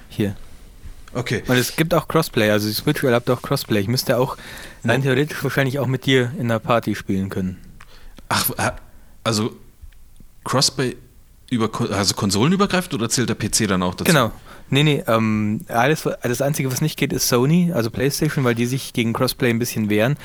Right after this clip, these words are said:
Speaker 2: Ja.
Speaker 1: Aber Rocket League, glaub ich, kann auf allen Plattformen gecrossplayt werden, außer auf der P S vier halt. Also
Speaker 2: Ah.
Speaker 1: das heißt, ähm, Switch, Xbox und P C können zusammenspielen.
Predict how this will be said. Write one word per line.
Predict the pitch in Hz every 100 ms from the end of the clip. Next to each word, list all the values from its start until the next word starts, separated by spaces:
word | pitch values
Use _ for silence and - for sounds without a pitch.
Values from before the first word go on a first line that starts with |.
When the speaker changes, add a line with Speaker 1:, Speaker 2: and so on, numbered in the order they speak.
| 104
Speaker 2:
Ja. | 92 107
Speaker 1:
Aber | 120 113
Rocket | 123 139 139
League, | 147
glaub | - 123 123
ich, | -
kann | 139
auf | 127 - 117
allen | 135 139 135
Plattformen | 123 120 - 113 110 110 - - -
gecrossplayt | 113 127 123 - 120 117 113
werden, | 113 117
außer | 117 110 117
auf |
der | 120
P | - 113
S | -
vier | - 113
halt. | 101 98
Also | 107 104 101 -
Speaker 2:
Ah. | 101
Speaker 1:
das | 92 -
heißt, | 110 - - -
ähm, | 104 104 104 - - - -
Switch, | - 147 - - - - - -
Xbox | - - 139 131 - -
und | 117 113 -
P | -
C | - 127
können | 127 117 110 110
zusammenspielen. | 113 104 101 - 98 95